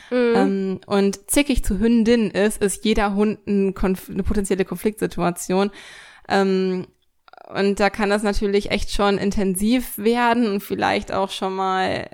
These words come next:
Speaker 2: ja,
Speaker 1: Unentspannt.
Speaker 2: ja, zu Auseinanderse-, unentspannt und zu, wirklich zur Auseinandersetzung zwischen den Hunden kommen. Von daher, ich glaub, da muss man ein bisschen abwägen, wie der eigene Hund so reagiert und das mal ein bisschen beobachten, um seinen Hund da auch einfach kennenzulernen.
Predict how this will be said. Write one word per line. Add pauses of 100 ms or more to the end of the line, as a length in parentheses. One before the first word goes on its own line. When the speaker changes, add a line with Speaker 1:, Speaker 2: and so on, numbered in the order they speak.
(160)
Speaker 2:
ja, (840)
Speaker 1:
Unentspannt.
Speaker 2:
ja,
zu
Auseinanderse-,
unentspannt
und
zu,
wirklich
zur
Auseinandersetzung
zwischen
den
Hunden
kommen. (520)
Von
daher,
ich
glaub,
da
muss
man
ein
bisschen
abwägen,
wie
der
eigene
Hund
so
reagiert
und
das
mal
ein
bisschen
beobachten,
um
seinen
Hund
da
auch
einfach
kennenzulernen.